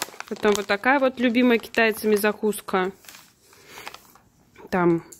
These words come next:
орешки какие-то, горох. Что еще здесь, я не знаю. Ну, в общем, пусть пробует человек.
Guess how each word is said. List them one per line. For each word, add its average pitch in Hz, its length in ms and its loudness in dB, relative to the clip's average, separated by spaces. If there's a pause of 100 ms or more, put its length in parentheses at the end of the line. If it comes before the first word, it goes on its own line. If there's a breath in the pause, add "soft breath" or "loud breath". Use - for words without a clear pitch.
орешки 220 540 0
какие-то, 262 760 -2 (680)
горох. 190 420 2 (140)
Что - 180 -8
еще 196 320 0
здесь, - 360 -12
я 190 80 -2
не 190 100 -4
знаю. 180 400 -6 (800 loud breath)
Ну, 349 60 6
в - 20 8
общем, 370 200 4
пусть 311 200 -2
пробует 196 420 0
человек. 165 500 -4